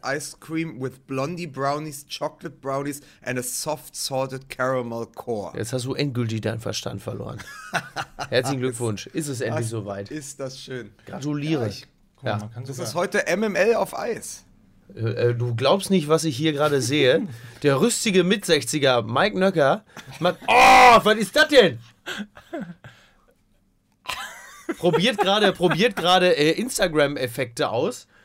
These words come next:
Speaker 2: und hat mich aber auch sofort gecatcht mit lustigen Hasenohren
Speaker 3: Ja.
Speaker 2: und, und einer
Speaker 3: Hund.
Speaker 2: süßen, zuckersüßen, nagerartigen Nase.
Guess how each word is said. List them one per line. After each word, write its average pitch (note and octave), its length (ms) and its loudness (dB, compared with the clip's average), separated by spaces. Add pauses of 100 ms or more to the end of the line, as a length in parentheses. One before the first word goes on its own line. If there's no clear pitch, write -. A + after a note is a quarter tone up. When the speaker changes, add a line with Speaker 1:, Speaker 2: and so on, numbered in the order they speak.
(180)
Speaker 2:
und D#3+ 160 -4
hat G#3+ 160 -6
mich F#3+ 160 -6
aber F3+ 160 0
auch F3+ 100 2
sofort F3 460 -2
gecatcht - 640 -6 (240)
mit C#3+ 180 -10
lustigen F3+ 460 -4
Hasenohren D#3 720 0
Speaker 3:
Ja. C3+ 60 -4
Speaker 2:
und, C3+ 160 -6
und C3 220 -6
einer C3+ 240 -2
Speaker 3:
Hund. C3+ 420 -8
Speaker 2:
süßen, F#3 400 -6
zuckersüßen, D#3 760 0
nagerartigen C#3+ 1120 0
Nase. C3+ 520 0